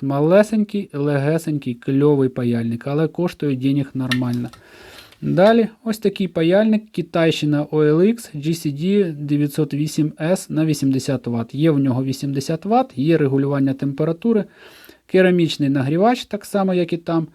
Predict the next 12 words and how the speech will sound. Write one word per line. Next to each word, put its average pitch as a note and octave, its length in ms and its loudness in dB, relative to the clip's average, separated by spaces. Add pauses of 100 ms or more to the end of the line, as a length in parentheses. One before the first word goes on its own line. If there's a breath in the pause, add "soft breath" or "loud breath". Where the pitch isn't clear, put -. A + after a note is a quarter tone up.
(380 soft breath)
Виходить E3 460 2
на D#3+ 120 6
робочу F3+ 640 2
щось E3+ 500 -6
за C3+ 460 -2 (160)
секунд D3 560 0
сорок. A#2 460 -4
Звісно, D3 540 0
жала C#3+ 360 2
міняються, G#3+ 640 0 (540 soft breath)
дуже D3 380 0
просто. E3+ 600 0